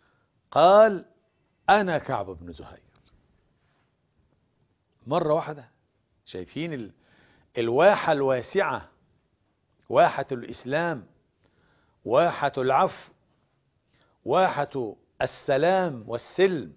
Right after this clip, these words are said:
وليس الإرهاب كما يريدون أن يصفوا المسلمين. فقال له النبي صلى الله عليه وسلم: "نعم،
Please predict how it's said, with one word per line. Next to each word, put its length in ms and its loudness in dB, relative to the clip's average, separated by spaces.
وليس 400 -2
الإرهاب 840 -2
كما 240 -2
يريدون 580 -6
أن 220 -8
يصفوا 540 -8
المسلمين. 720 -10
فقال 520 4
له 200 0
النبي 420 -4
صلى 280 -4
الله 420 0
عليه 240 -2
وسلم: 580 -4
"نعم، 500 -4